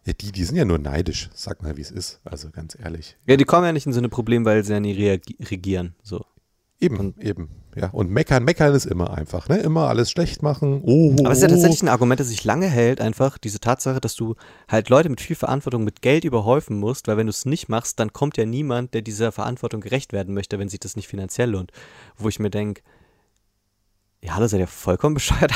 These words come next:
Speaker 2: alle miteinander?
Speaker 1: Ja, ähm, was soll man noch sagen?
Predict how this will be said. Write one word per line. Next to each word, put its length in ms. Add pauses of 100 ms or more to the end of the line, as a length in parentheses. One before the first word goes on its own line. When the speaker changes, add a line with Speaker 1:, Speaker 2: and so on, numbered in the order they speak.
Speaker 2:
alle 100
miteinander? 680 (2250)
Speaker 1:
Ja, 340 (220)
ähm, 140 (1300)
was 160
soll 100
man 140
noch 120
sagen? 400